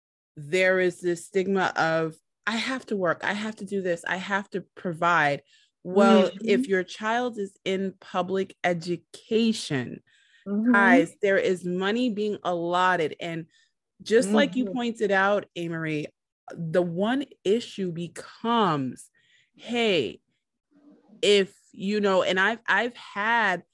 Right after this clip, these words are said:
Speaker 1: community-based organizations say, "There is a low turnout for this programming.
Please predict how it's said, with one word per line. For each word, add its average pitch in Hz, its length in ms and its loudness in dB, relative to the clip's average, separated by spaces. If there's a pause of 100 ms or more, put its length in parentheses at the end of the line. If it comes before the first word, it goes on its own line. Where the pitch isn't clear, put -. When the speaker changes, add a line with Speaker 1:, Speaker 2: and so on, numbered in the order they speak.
(220)
Speaker 1:
community-based 202 800 -4
organizations 185 960 -4
say, 175 420 2 (420)
"There 208 260 4
is 247 120 -2
a 196 100 0
low 180 340 0
turnout 190 560 -6 (120)
for 175 220 0
this 165 460 -6
programming. 180 880 0